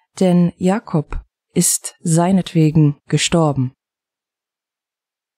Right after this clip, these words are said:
Eigentlich besteht kein Zweifel daran, dass Prometheus mit seiner Studie über eine mögliche Immunotherapie für Krebspatienten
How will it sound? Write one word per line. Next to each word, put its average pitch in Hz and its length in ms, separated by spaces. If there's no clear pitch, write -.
Eigentlich 175 600
besteht 160 460
kein 190 360
Zweifel 170 540
daran, 147 460
dass 165 180
Prometheus 170 840
mit 190 180
seiner 185 320
Studie 190 720
über 214 300
eine 185 240
mögliche 180 680
Immunotherapie 180 1300
für - 160
Krebspatienten 156 1400